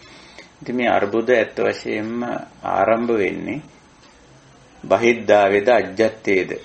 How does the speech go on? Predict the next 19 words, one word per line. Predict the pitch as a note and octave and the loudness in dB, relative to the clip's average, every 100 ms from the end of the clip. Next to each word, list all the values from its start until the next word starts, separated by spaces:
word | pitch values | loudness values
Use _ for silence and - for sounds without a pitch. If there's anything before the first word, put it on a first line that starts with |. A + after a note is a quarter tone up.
| - | -18
කියලා | - G#2 F#2+ A#2+ | -8 -6 -4 -2
දැන් | A#2+ A2 | -2 -2
අපිට | G2+ - A2 B2 - - - | -4 -6 -6 -6 -8 -20 -14
මේ | G#2+ G2 | -10 -6
තුලින් | G#2 G2 G2 | -4 -6 -6
පැහැදිලි | G2+ F#2 F#2 F#2+ | -4 -4 -4 -2
වෙනවා. | F#2 E2 E2 E2 - - _ _ - _ - - _ _ _ | -2 -4 -10 -14 -20 -20 _ _ -20 _ -20 -20 _ _ _
මේ | - G2 F2+ - - - - | -12 -10 -10 -12 -16 -20 -18
දුක | - - - | -16 -12 -2
නැත්තම් | A2+ G2 F#2+ G2 F#2 | 0 0 -4 -6 -6
මේ | F#2 | -8
ගැටලු, | F2+ F2+ F2 G#2 A#2+ | -4 -2 -2 -2 -2
මේ | A2 F2 | -4 -4
ප්‍රශ්න, | F2+ E2+ - A#2 | -4 -6 -8 -10
අ, | C#3+ - _ - - - - - - - - - - G2+ | -10 -14 _ -20 -20 -20 -20 -20 -20 -20 -20 -20 -12 -6
පටන් | - G#2 A2 A#2 | -4 0 0 2
ගන්නේ | A2+ A2+ A#2+ C#3 C#3+ A#2 - - - - - - - | 2 0 -2 -2 -4 -6 -12 -20 -20 -20 -20 -20 -20
හුඟක් | - A#2 A#2+ - C3 | -14 0 0 2 2
අය | A#2 | 4